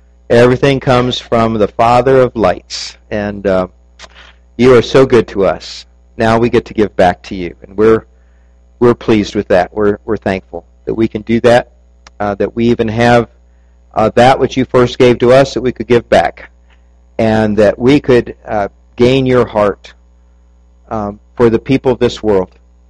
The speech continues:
And through these gifts and offerings, uh, that your kingdom could be spread and people would come to know Jesus. Bless us all as we serve you, um, and help these gifts, uh, to help others know you.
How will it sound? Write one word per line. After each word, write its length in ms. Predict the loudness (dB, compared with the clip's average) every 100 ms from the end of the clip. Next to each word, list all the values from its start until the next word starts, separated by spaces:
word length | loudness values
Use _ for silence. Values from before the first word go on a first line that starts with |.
| _ _ -20 _
And 220 | -4 -4
through 200 | -2 0
these 220 | 0 0
gifts 340 | 2 2 2 -2
and 100 | 0
offerings, 680 | 0 -2 -6 -6 -10 -18 _ _ _ _ _ _
uh, 200 | -4 -2
that 140 | -2
your 140 | 0 -2
kingdom 420 | -2 -2 0 -2
could 180 | -4 -2
be 120 | -4
spread 480 | -4 -4 -4 -4 -10
and 120 | -6
people 260 | -6 -6 -8
would 160 | -8
come 180 | -6 -8
to 100 | -8
know 180 | -8 -8
Jesus. 640 | -8 -12 -14 -20 -20 -20 _ _
Bless 480 | 0 0 0 -10 -20 _ _ _ -2
us 260 | 0 2
all 340 | 4 6 6 4
as 140 | 0
we 100 | -6
serve 360 | -4 0 0 0
you, 240 | -2 -2 -8 _ _ _ _ _ _
um, 320 | -4 -2 -2 -4 _
and 380 | -4 -2 -2 -8 -8
help 200 | -4 -2
these 220 | -2 -6
gifts, 540 | -4 -2 -2 -8 -20 -20 _
uh, 220 | -14 -14 -18 _ _
to 120 | -6
help 180 | -4 -2
others 300 | -2 -2 -6
know 160 | -8
you. 220 | -8 -8